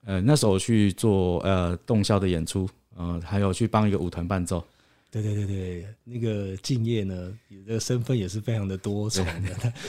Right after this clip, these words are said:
Speaker 2: 他本身也是一个音乐，音乐工作者呢，啊，
Speaker 1: 对，对，对，
Speaker 2: 对，
Speaker 1: 对。
Speaker 2: 应该算一个音乐，音乐家啦，对不对？
Speaker 1: 呃，有，有这样的能力啦，但是就后来没有这么发展这样子。
Speaker 2: 你那时候是什么时候开始学洞箫啊？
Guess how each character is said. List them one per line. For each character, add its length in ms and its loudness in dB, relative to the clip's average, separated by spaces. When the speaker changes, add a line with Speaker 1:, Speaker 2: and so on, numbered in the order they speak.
Speaker 2:
他 100 -2
本 220 2
身 120 4
也 80 6
是 140 4
一 40 2
个 120 4
音 260 4
乐， 240 6
音 180 -10
乐 100 4
工 220 4
作 180 6
者 220 0
呢， 300 -6
啊， 180 0
Speaker 1:
对， 100 2
对， 160 0
对， 120 2
Speaker 2:
对， 60 4
Speaker 1:
对。 100 -2
Speaker 2:
应 40 6
该 120 8
算 120 8
一 80 6
个 80 2
音 120 6
乐， 200 6
音 120 6
乐 160 10
家 240 4
啦， 160 2
对 120 -4
不 40 0
对？ 120 4
Speaker 1:
呃， 80 0
有， 260 2
有 160 8
这 100 8
样 100 10
的 60 10
能 220 8
力 100 6
啦， 240 2
但 160 4
是 180 6
就 140 6
后 160 6
来 80 8
没 140 4
有 160 4
这 100 -2
么 140 2
发 200 2
展 240 -6
这 80 -6
样 200 -4
子。 140 -16
Speaker 2:
你 180 6
那 120 8
时 120 4
候 100 8
是 160 4
什 220 -2
么 80 -2
时 60 2
候 40 2
开 160 0
始 80 0
学 160 -2
洞 240 -2
箫 220 -4
啊？ 100 -10